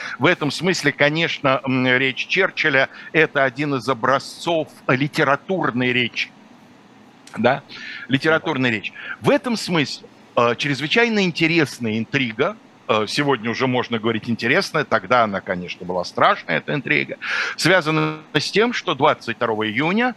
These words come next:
советские люди услышали по радио обращение не того единственного человека,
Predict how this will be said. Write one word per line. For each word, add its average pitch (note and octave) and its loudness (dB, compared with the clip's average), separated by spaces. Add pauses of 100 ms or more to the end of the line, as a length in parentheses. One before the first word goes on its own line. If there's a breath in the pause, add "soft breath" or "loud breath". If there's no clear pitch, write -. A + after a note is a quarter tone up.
(280 loud breath)
советские C#3+ 2
люди G3 0
услышали B2+ -2
по B2 2
радио F3+ 2
обращение D3+ 2 (100)
не E3 4
того D3 -2
единственного A2+ -4
человека, B2+ 0